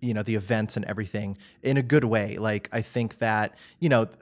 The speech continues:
this isn't a knock, qu-, quite the opposite, but I think the fact that the A S C or B S C and all of these, you know, international cinematography organizations exist and are very gung-ho about education efforts and sort of sharing the knowledge of their membership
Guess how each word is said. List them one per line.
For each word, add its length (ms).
this 240
isn't 300
a 80
knock, 560
qu-, 220
quite 240
the 100
opposite, 480
but 100
I 80
think 380
the 80
fact 280
that 180
the 240
A 140
S 100
C 440
or 180
B 280
S 140
C 340
and 240
all 180
of 120
these, 400
you 100
know, 140
international 640
cinematography 640
organizations 600
exist 560
and 100
are 160
very 540
gung-ho 480
about 340
education 800
efforts 580
and 320
sort 180
of 80
sharing 420
the 60
knowledge 480
of 120
their 160
membership 580